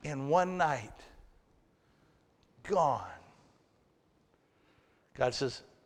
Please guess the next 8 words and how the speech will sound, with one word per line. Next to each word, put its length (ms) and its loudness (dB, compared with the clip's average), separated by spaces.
"It's 160 -20
not 400 -6
time 340 0
yet. 380 -10
It's 240 -6
not 320 -2
time 400 2
yet." 260 -6